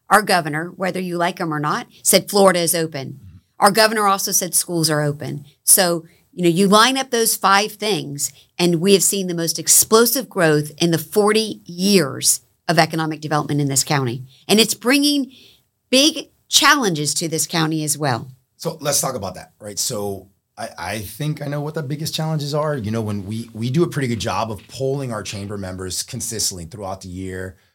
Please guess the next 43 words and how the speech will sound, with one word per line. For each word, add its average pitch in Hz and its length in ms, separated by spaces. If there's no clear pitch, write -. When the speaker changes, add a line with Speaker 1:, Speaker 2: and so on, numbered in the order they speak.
Speaker 2:
We 113 100
poll 147 280
them 131 140
right 117 160
before 117 340
we 107 140
put 101 200
our 95 120
le-, 90 260
our 95 100
legislative 92 560
agenda 87 300
together. 82 540
The 107 100
number 127 580
one 123 380
issue 98 500
for 117 280
our 139 80
businesses, 117 520
in, 101 160
at 90 120
least 151 280
in 120 60
the 101 80
Palm 107 280
Beach 104 220
North 98 400
region, 92 460
and 95 160
I'm 101 160
pretty 117 300
sure 113 320
it's - 340
across - 340
the 87 60
country 95 600
right 80 180
now, 87 140
Speaker 1:
Right. 85 80
Speaker 2:
especially 120 500
here 101 180
in 90 260